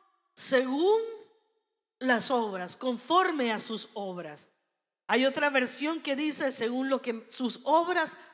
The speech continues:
merezcan". Dios va a pagar a cada uno. Dios nos ve y dice, "Ah,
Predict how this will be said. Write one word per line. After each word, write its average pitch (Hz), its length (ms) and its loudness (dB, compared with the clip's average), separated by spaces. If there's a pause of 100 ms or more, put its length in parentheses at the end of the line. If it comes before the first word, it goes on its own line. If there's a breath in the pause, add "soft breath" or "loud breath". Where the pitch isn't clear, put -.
(100)
merezcan". 202 800 -4 (760)
Dios 240 280 0
va 262 60 2
a 254 60 -2
pagar 240 260 -2
a 233 80 -6
cada 226 240 -2
uno. 277 320 -8 (1120)
Dios 302 520 0 (680)
nos 262 400 0
ve 330 460 2
y 302 60 -6
dice, 294 340 -6
"Ah, 311 260 0